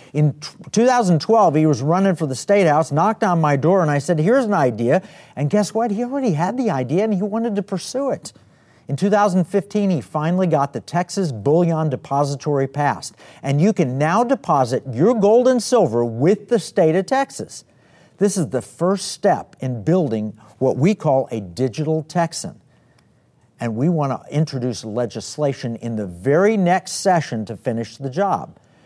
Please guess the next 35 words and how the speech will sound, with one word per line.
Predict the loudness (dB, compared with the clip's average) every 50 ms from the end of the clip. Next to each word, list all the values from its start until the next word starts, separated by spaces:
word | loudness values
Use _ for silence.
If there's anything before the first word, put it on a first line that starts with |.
| _ _ _
That | -2 0 2
means | 2 2 2 2
fairly | 2 2 4 4 4 2 0
soon, | 0 -2 -2 0 0 0 0 0
Texas | 0 0 0 0 0 0 0 2
residents | 2 2 2 2 2 0 -2 -2 -2
may | 0 2 2 4
be | 4 4 4 4
able | 4 2 0 -2
to | -4 -10
transact | -8 -4 -2 0 0 0 0 0 0 0 0 -2 -4 _ 2
business | 2 2 2 0 -4 -4 -4 -4
using | -4 -4 -4 -4 -4 -6 -6
a | -6 -8 -8
brand | -8 -10 -8 -6 -4 -2 0 0 0 0
new | -2 -2 -4 -6 -8 -12 -16 -20 -20 -18
state-based | -14 -14 -6 0 2 2 2 2 0 -4 -4 -2 2 2 2 2 0 -4 -8 -4
gold | -2 0 2 2 2 2 0
and | -2 -2
silver-backed | -2 -2 0 2 2 2 2 2 0 0 -2 -2 -2
cryptocurrency. | -2 0 0 0 0 0 0 -2 -2 -4 -8 -12 -12 -14 -18 -20 -20 -20 -10 -6
Let's | -4 -4 -4 -4 -4
call | 0 2 4 4 4
it | 2 0 -2 -4 -2
the | 0 0
digital | 0 0 0 0 2 2 2 2 2 0 0 -2
Texan. | 0 0 -2 0 -2 -4 -8 -10 -12 -16 _ _ _ -20 -12 _ 0
It'll | 2 2 4
be | 4 4 4
as | 2 2
convenient | 2 0 2 2 4 2 4 2 2 4 4
as | 4 4 2 2
a |
debit | 2 2 2 2 2 2 0
card, | 0 0 0 0 -2